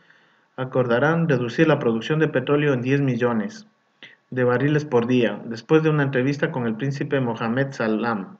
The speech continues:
heredero del trono saudita. "Acabo de hablar con mis amigos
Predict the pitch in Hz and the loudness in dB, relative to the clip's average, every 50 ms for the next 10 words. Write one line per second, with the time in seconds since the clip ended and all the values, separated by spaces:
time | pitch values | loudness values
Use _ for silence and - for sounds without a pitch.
0 | _ _ _ _ _ _ _ _ - _ _ _ - 135 135 135 131 131 156 170 | _ _ _ _ _ _ _ _ -20 _ _ _ 0 2 4 4 6 6 8 8
1 | 170 175 160 147 120 - - 151 156 160 156 139 - 127 117 113 120 113 110 107 | 8 6 6 4 2 2 2 0 0 0 0 0 0 0 0 0 0 -2 -4 -4
2 | 98 - - - - _ - 107 110 - 151 156 175 180 175 160 147 151 151 147 | -6 -8 -10 -18 -20 _ -14 -10 -6 -2 0 2 2 2 2 2 2 2 2 0
3 | 151 160 143 139 131 127 123 120 123 131 135 131 135 135 127 | 0 0 0 0 0 0 -2 -2 -2 -2 -2 0 -2 -2 -4